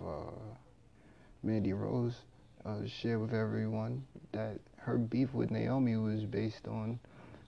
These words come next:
uh, stuff that took place in Tough Enough. So, look at that. Tough Enough reference on SmackDown. Go to the network and watch that. Get the network if you haven't. But this is why, and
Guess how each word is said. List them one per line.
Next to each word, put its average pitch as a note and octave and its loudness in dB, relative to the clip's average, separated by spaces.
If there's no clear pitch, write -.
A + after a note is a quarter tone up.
uh, G2+ 0
stuff C3 0
that B2+ 0
took - 0
place D#3 2
in D#3+ 6
Tough - 2
Enough. D3+ 2
So, B2+ 4
look - 4
at F3+ 8
that. - 2
Tough D3+ 2
Enough C#3 4
reference B2 2
on G#2+ 6
SmackDown. F#2+ -2
Go G#2+ 2
to A2+ 4
the A2+ 4
network F#2+ 0
and F2 -2
watch F2+ -2
that. E2 -4
Get F#2 -2
the F2 -2
network E2+ -4
if E2 -10
you C#2+ -8
haven't. C#2 -6
But F2+ -2
this A2 0
is G2+ 0
why, B2 0
and F#2+ -2